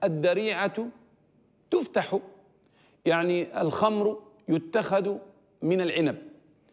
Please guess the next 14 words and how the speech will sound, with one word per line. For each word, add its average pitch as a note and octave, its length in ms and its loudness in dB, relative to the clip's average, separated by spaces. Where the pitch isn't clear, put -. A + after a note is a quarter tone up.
فالعنب G3+ 760 2
ما A3+ 380 2
منعه F#3 720 2
علماؤنا F3 1120 2
غرسا E3 420 2
ولا A#3+ 360 2
أكلا، A3+ 280 -2
مع D#3 260 2
أنه G3+ 400 0
يتخذه F3+ 720 0
بعض F#3+ 240 0
الناس F3+ 540 0
ضعفاء E3 600 0
الإيمان F#3+ 600 0